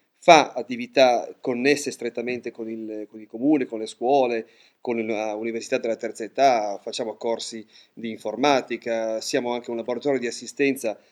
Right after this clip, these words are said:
dove, mh, chi ha problemi di, di riparazione di macchine può comunque rivolgersi a noi, sempre senza fine di lucro, quindi non abbiamo nessun tipo di,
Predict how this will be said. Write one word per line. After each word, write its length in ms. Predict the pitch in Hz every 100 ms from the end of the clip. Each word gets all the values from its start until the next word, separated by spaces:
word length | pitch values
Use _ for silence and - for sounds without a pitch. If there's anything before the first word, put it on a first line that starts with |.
| _
dove, 600 | - 127 113 110 110 110
mh, 440 | 107 113 113 113 135 _ -
chi 180 | 156 147
ha 140 | 123
problemi 500 | 123 107 127 139 127
di, 380 | 117 120 127 143
di 200 | 131 120
riparazione 560 | 123 120 113 - 131 123
di 100 | 113
macchine 380 | 117 127 123 117
può 320 | 123 113 110
comunque 280 | - 123 120
rivolgersi 420 | 113 117 117 117
a 60 | 113
noi, 260 | 120 120 - _ -
sempre 340 | - 185 180
senza 220 | 160 139
fine 180 | 151 156
di 60 | 147
lucro, 240 | 170 143
quindi 200 | 151 143
non 220 | 135 139
abbiamo 400 | 123 127 131 131
nessun 240 | 123 127 113
tipo 260 | 131 120
di, 240 | 110 110